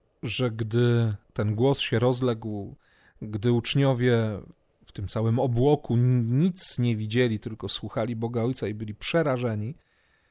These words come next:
w końcu doświadczyli dotyku Jezusa i pada tam takie słowo: "Gdy podnieśli oczy, nikogo nie widzieli, tylko samego Jezusa".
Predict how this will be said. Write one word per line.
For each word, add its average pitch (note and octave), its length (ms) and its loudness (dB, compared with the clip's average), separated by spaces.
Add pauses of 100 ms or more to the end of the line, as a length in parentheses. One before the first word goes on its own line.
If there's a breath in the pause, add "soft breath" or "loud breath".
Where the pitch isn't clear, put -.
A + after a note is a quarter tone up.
(580)
w - 80 -20
końcu D#3 240 2
doświadczyli C3 520 -2
dotyku C3 420 0
Jezusa C3+ 600 2 (340)
i D3 80 -4
pada F#3+ 340 0
tam C3 240 0
takie B2+ 260 -4
słowo: G#2 640 -2 (100)
"Gdy A2 220 -2
podnieśli B2+ 580 -2
oczy, D3 280 0
nikogo D3+ 560 2
nie B2+ 180 2
widzieli, A2+ 480 -2
tylko F3 360 -2
samego G#2 460 -4
Jezusa". F#2+ 460 -8